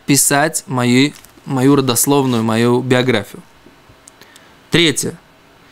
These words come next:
Не нужно распечатывать никаких, э,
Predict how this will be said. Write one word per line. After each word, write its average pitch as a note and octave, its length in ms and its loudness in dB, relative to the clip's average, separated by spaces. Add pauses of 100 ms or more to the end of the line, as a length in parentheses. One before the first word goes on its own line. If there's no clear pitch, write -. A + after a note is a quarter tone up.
(880)
Не E3+ 260 4
нужно B3+ 460 4
распечатывать G3 880 -2
никаких, E3+ 800 -2
э, A#2 680 0